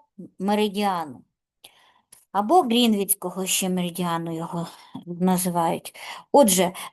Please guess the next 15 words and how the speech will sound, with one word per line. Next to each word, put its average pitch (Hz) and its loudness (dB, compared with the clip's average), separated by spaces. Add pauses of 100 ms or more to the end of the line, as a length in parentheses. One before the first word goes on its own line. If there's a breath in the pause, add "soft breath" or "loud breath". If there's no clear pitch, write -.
е, 196 4
спочатку 262 6
нам 277 8
потрібні 220 6
дві 202 2
ключові 214 -2
лінії. 180 -4
Це 202 4 (100)
екватор 214 6 (120)
і 208 -4
Грінвіцький 202 -4
меридіан. 180 -2 (400 soft breath)
Від 247 0
екватора, 220 4
дивимось, 190 0